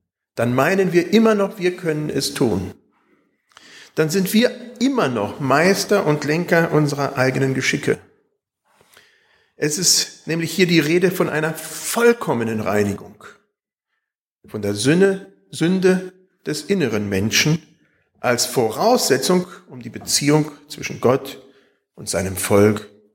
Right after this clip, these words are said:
zu normalisieren. Als zweites steht dann, Gott wird das alte,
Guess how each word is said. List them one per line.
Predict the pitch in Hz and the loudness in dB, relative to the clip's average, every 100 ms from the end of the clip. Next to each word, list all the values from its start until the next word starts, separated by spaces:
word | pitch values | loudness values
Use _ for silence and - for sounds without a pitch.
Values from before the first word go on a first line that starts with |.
| _ _ | _ _
zu | - 117 | -14 -10
normalisieren. | 110 107 107 120 117 127 110 90 87 _ _ _ _ _ _ _ _ _ _ _ _ _ _ _ _ _ _ _ _ - _ _ _ _ _ _ _ _ _ _ _ _ _ _ - | -6 -2 0 0 0 0 0 -2 -18 _ _ _ _ _ _ _ _ _ _ _ _ _ _ _ _ _ _ _ _ -20 _ _ _ _ _ _ _ _ _ _ _ _ _ _ -8
Als | 123 - | -6 -2
zweites | 151 190 208 | 0 0 -2
steht | - 196 | 0 2
dann, | 196 196 190 - - _ _ 127 | 4 4 2 -4 -20 _ _ -8
Gott | 143 185 214 - | 2 2 2 -2
wird | 165 165 - - | 0 0 -4 -6
das | 139 - - - | -6 -6 -12 -8
alte, | 147 185 247 - 262 262 | -2 0 -2 -2 -4 -4